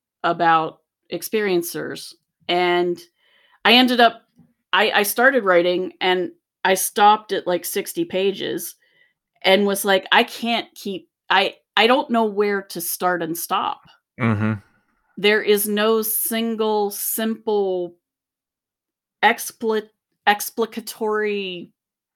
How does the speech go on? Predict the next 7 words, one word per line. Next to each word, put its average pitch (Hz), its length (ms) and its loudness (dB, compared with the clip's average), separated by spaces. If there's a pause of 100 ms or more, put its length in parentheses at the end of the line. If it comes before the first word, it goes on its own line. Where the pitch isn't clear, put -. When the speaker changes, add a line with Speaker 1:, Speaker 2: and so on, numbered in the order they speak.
(320)
Speaker 1:
instance. - 840 -2 (440)
Speaker 2:
Right. 101 260 -2 (340)
Speaker 1:
And 190 500 4
so 202 720 0
I 202 180 4
was 208 220 -4
like, 202 300 -4